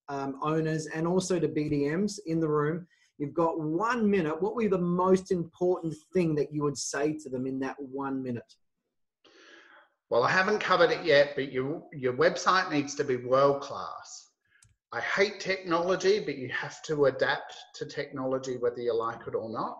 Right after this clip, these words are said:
Speaker 2: And you have to be, the, the young ones are better at it, they're quicker at it.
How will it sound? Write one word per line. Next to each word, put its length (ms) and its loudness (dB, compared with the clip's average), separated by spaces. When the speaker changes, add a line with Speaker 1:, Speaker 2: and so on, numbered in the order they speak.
Speaker 2:
And 180 -8
you 220 -8
have 240 -10
to 100 -4
be, 480 0
the, 400 0
the 100 -4
young 380 2
ones 380 4
are 240 -2
better 320 6
at 160 6
it, 140 4
they're 160 -2
quicker 400 0
at 160 6
it. 240 4